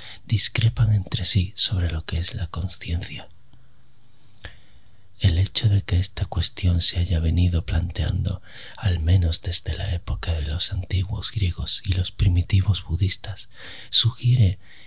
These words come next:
que hay una asunción de conciencia en la especie humana y que esa conciencia ha tenido un efecto en la forma en que existimos. Para Zadfe,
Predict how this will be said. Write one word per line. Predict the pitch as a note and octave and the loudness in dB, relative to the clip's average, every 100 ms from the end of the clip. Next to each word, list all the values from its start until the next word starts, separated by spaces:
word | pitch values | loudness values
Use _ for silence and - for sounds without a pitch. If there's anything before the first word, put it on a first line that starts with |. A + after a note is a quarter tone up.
| - | -4
que | - F#2+ | 2 4
hay | G2 | 6
una | G#2+ F2 E2+ | 6 6 4
asunción | - F2+ D#2 - E2 E2 | 4 2 0 0 0 2
de | D#2+ | 0
conciencia | - D#2 - E2+ E2+ E2+ E2+ D#2+ | -2 -4 -2 2 2 2 0 0
en | D#2 | -2
la | |
especie | E2 - - - D2 | -4 -2 -2 0 0
humana | D2+ E2+ D2 E2 - - - - - | 2 2 0 -6 -10 -16 -16 -18 -12
y | - A2+ | -2 -2
que | - F#2+ | 0 2
esa | F2+ - - | 4 2 -2
conciencia | - - - F#2+ F2 - - - - - - - - - | -8 -6 -4 2 2 2 -8 -12 -16 -18 -18 -16 -16 -4
ha | G2 | -4
tenido | - E2+ E2+ F2 E2+ | 0 0 2 4 4
un | E2+ | 4
efecto | D#2+ - E2+ - - - - | 2 2 0 0 -6 -4 4
en | F#2+ E2+ | 4 4
la | E2+ | 0
forma | - F2+ F#2 E2+ | 4 6 6 6
en | E2 | 4
que | D#2+ | 2
existimos. | D#2+ - - - D2+ - - - - - - - - - - - - - - - - - - | 0 -2 -4 -6 -6 -6 -8 -10 -10 -16 -18 -18 -18 -18 -18 -18 -18 -18 -18 -16 -16 -14 0
Para | - F#2 | 0 0
Zadfe, | - G2+ - - B2 | 0 0 0 -2 -4